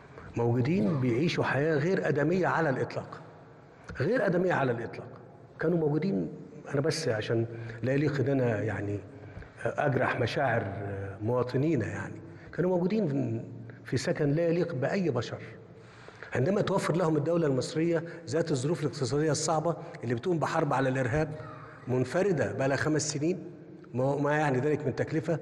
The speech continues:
سواء كانت تكلفة مادية أو تكلفة أمنية أو تكلفة اقتصادية، توفر ميتين وخمسين ألف شقة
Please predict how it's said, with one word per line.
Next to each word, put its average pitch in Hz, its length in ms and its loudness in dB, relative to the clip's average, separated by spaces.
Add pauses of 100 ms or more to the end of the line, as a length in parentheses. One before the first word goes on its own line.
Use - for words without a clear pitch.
(140)
سواء 139 260 0
كانت 123 280 -2
تكلفة 135 300 -2
مادية 147 440 0 (380)
أو 165 120 2
تكلفة 156 480 0
أمنية 165 340 2 (240)
أو 240 120 2
تكلفة 190 380 -2
اقتصادية، 139 560 -4 (1000)
توفر 160 400 2
ميتين 175 460 2
وخمسين 156 640 2
ألف 202 300 0
شقة 127 440 -2